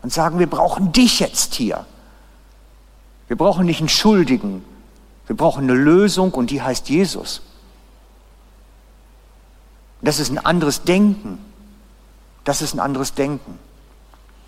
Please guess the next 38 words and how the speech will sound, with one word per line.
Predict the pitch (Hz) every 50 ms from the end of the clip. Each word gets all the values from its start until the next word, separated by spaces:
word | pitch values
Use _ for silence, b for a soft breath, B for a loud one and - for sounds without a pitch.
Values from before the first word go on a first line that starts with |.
| - - - - -
Und | - 123
ich | 139 - -
möchte | 135 170 185 - - 165
euch | 127 127 - -
einladen, | 85 127 156 185 202 190 165 156 151 151 151 143 147 127
doch | 139 143 - -
wenn | 131 131 143 127
bei | 123
euch | - - 156 185 208 175 - 135
Dinge | 127 156 190 202 196 156
passieren, | - - 147 143 - - - - 208 240 247 226 131 104 101 98 - b b b b b b b b b b b b b
sucht | - - 214 254 226 - - - -
nicht | 175 165 - -
den | 156 131
Schuldigen, | - - - - 208 214 208 180 160 135 123 123 117 110 101 B B B
sondern | - 160 156 160 151 143
ruft | 131 156 196 226 220 180 - -
den | 160 147 139
Heiligen | 143 151 139 143 135 139 135
Geist | 147 147 165 196 214 - -
und | 151 147
Christus | - - 185 202 190 - - 196 - -
in | 113 185 226 226 226
diese | 226 214 180 208
Situation | 180 151 202 - - 170 151 160 - - 185 175 185 175
hinein | 160 147 143 147 160 180 202 196 151 156 190 196 B B B B B B B B B B B B B -
und | - -
sagt, | - - - - - - - - - -
"Wir | - - -
brauchen | - - 175 180 170 151 139 110
dich | 95 92 - -
jetzt. | - - - - - - - - B B B B B
Jetzt | B 156 233 247 - - - -
muss | 180 185 175 - -
Größe | - 165 180 185 180 180 - 147
Gottes | 127 139 147 143 - 123 104 -
sichtbar | 127 117 - - - - 85 -
werden. | - - 85 - - -